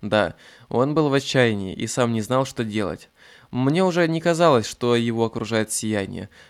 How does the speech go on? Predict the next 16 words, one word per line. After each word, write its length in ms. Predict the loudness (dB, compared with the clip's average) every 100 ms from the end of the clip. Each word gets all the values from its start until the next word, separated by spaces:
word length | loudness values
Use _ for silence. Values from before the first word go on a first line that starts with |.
| -14
Было 300 | -2 0 0
просто 400 | 0 -4 -2 -2
немного 400 | -2 -2 -2 -4
противно 580 | -2 -4 -4 -4 -4 -6
и 260 | -6 -6 -6
хотелось 440 | -8 -4 -6 -2
только 300 | -4 -2 -2
одного, 400 | 0 -2 -4 -10 -14 -20
чтобы 280 | -14 -6
меня 260 | -2 0 2
убили. 460 | 0 -4 -10 -10 -16 _ _ _ _ _ _ _ _ _ _ _ _ _ -12
"Горе 380 | -2 2 2 2
вам, 240 | 0 0
книжники 500 | -2 -2 -2 -4 -4
и 60 | -2
фарисеи, 680 | 0 0 -2 -2 -2 -2